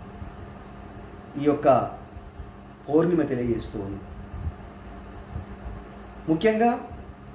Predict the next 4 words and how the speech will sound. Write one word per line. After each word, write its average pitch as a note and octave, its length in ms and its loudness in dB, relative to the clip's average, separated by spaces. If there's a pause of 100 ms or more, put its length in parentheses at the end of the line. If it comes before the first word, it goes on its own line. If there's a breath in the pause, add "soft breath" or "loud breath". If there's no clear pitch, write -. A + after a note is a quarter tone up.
(1000)
ఈ - 40 10
యొక్క F3 200 8 (1800)
గురు F3+ 220 8
పూర్ణిమను F#3+ 460 6